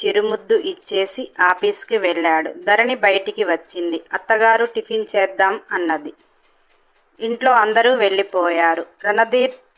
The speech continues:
తల్లి ఆర్తి, ధరణి మాత్రమే ఉన్నారు. రణధీర్ తండ్రి పిల్లలను గార్డెన్లో ఆడిస్తున్నాడు.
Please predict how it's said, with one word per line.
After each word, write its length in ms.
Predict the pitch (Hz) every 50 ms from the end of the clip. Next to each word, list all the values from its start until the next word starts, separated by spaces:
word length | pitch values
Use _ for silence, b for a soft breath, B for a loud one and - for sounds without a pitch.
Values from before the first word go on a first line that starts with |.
| _ _ -
తల్లి 400 | 208 202 208 208 220 226 226 - - -
ఆర్తి, 680 | 185 185 190 196 190 - - _ - 208 208 202 - - _ _ - - -
ధరణి 300 | 185 185 185 190 196 214
మాత్రమే 640 | 220 196 180 180 175 - - 185 190 196 208 220
ఉన్నారు. 760 | 226 214 190 185 185 185 190 190 190 196 196 277 370 - _ _ _ _ _ _ _ -
రణధీర్ 440 | - 233 233 233 240 233 240 269 269
తండ్రి 440 | - - - 226 220 220 - 240 285
పిల్లలను 580 | 285 - - 226 208 214 208 208 214 214 233 262
గార్డెన్లో 680 | 233 196 190 185 180 180 180 190 180 175 175 196 247
ఆడిస్తున్నాడు. 1000 | 294 262 190 170 165 170 165 - - - - 170 170 165 160 165 165 160 165 165